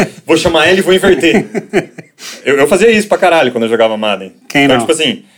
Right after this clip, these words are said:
Speaker 2: é um negócio meio, meio juvenil nesse nível, assim. E eles foram lá e tomaram uma, duas vezes essa jogada. Não, isso não pode acontecer.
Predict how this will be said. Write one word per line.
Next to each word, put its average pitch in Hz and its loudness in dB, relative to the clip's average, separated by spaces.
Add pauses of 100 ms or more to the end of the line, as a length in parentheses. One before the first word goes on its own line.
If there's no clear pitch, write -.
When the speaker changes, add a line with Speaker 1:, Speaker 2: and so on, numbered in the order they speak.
(540)
Speaker 2:
é 113 -4
um 120 2
negócio 131 2
meio, 151 0
meio 120 -2
juvenil 151 -6
nesse 151 -8
nível, 180 -4
assim. 110 -10
E 107 -10
eles 113 -6
foram 131 0
lá 131 2
e 135 -2
tomaram 143 -4
uma, 151 -8
duas 127 -4
vezes 127 -2
essa 104 -10
jogada. 98 -6
Não, 113 -10
isso 113 -16
não 151 -2
pode 170 0
acontecer. 110 -10